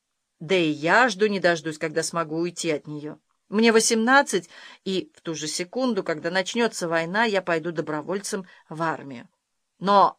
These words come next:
в армию берут только мужчин. Не только, глупышка. Женщин тоже берут, можете быть спокойны. Их призывают в В Т В, вспомогательные территориальные войска.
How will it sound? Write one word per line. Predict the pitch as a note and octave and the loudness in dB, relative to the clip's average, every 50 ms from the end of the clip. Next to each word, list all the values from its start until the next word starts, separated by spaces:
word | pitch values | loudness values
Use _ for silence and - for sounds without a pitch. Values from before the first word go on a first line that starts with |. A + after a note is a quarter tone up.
| _ _ | _ _
в | F#3+ E3+ F#3 | -4 2 4
армию | F3+ E3+ D#3+ E3 D#3+ E3+ F#3 F#3+ F#3 | 6 6 6 4 2 -2 -4 -2 -2
берут | F#3+ G#3 G#3+ G#3 - | 2 2 2 2 2
только | A3 G#3+ G#3 G#3 A3+ | 0 0 0 0 -2
мужчин. | G#3+ A3 A3+ A3 - - D#4 D4+ G#3+ D#3 - _ _ _ _ _ _ _ _ _ _ _ _ _ _ _ _ _ | -2 -2 -2 -2 -2 -2 -2 -4 -4 -6 -8 _ _ _ _ _ _ _ _ _ _ _ _ _ _ _ _ _
Не | F3 F3 | -16 -16
только, | F3 - - D3 C#3 D3 D3+ D#3+ | -14 -8 -8 -6 -6 -6 -6 -8
глупышка. | D3+ D#3 E3+ F#3 F3+ - G#3 G#3 G3+ - - - G3 G3 - _ _ _ _ _ _ _ _ _ _ - | -8 -4 -6 -6 -4 -2 -2 -2 -2 -4 -6 -6 -8 -8 -10 _ _ _ _ _ _ _ _ _ _ -6
Женщин | F#3 G3+ G#3+ G3+ F#3 - G#3+ G3 F3+ | 2 2 2 4 4 0 -2 -2 -2
тоже | - F3+ E3 D3 D#3+ E3 | 0 -2 -2 0 -2 -4
берут, | E3 G3 G3+ G#3 G#3 G#3 | -2 0 0 0 -2 0
можете | G3+ F3+ E3 D3+ D#3 - D#3+ | -2 -2 -2 -2 -6 -10 -8
быть | D3 D#3+ D#3 - | -6 -6 -8 -6
спокойны. | - - - A3+ - - B3+ A#3+ G3 E3+ D3 C#3+ - - - - _ _ _ _ | -2 0 -2 0 0 2 2 2 2 0 -4 -8 -10 -14 -20 -20 _ _ _ _
Их | G4+ F4+ - - | 0 0 2 2
призывают | E4+ F4 D4 D#4 D#4+ D#4+ D#4 C#4 G#3+ F#3+ - - - | 2 2 4 4 6 8 8 8 8 4 2 -2 -4
в | - F#3 F#3 F#3 | -2 -2 0 2
В | G3+ G#3 | 0 2
Т | G#3 A3+ A3 | 4 2 2
В, | G#3+ C4 C4+ G#3 D#3 - - - - _ | 4 4 4 4 4 0 -6 -18 -20 _
вспомогательные | - - - - F3 F3 F3 E3 F3+ F3+ F3+ - F#3 F#3 F#3 F#3 F3+ | -18 -10 -8 -4 0 2 2 4 4 2 2 0 -2 0 0 0 0
территориальные | F3+ - F3 E3 D#3+ - E3 E3+ E3+ F3 F#3 F3+ F#3 F3+ | 0 -2 -4 -2 -2 0 2 4 4 4 4 2 0 2
войска. | F#3 G#3+ A3 G#3+ - - - C4+ A#3 F3+ C#3+ | 2 2 2 0 -2 -4 -2 -2 -2 -4 -6